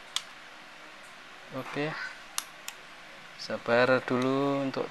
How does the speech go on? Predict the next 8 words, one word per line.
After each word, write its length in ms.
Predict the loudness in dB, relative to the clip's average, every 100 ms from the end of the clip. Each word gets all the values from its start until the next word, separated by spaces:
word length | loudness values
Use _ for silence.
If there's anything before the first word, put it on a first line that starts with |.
| -2
dibuka 640 | -2 -2 -6 -2 2 0 0 -4
bagian. 400 | -4 -4 -4 -4 -6 -10 -12 -14 -18 -18 -18 -8
Nah, 560 | -4 0 4 4 4 0
bisa, 240 | -6 -4 -2
ini 160 | -2 0
sudah 160 | -2 -2
bisa 240 | -4 -4 -4
dibuka. 480 | -6 -2 6 6